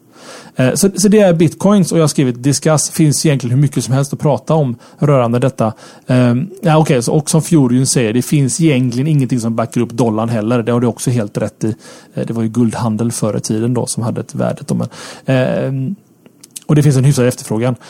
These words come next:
Det finns ju folk som, ehm, som, eh, sätter upp stora kluster med datorer och G P U:er framförallt.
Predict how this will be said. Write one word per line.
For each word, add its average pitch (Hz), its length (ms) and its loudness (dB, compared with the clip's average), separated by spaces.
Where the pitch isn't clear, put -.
Det 131 120 -2
finns 131 220 2
ju 135 80 2
folk 123 300 0
som, 120 240 0
ehm, 120 400 2
som, 113 440 2
eh, 107 240 0
sätter 135 300 0
upp 123 100 0
stora 117 260 0
kluster - 680 -2
med 131 140 -2
datorer 127 480 0
och 123 140 0
G 127 180 0
P - 160 -2
U:er 131 320 2
framförallt. 123 720 -2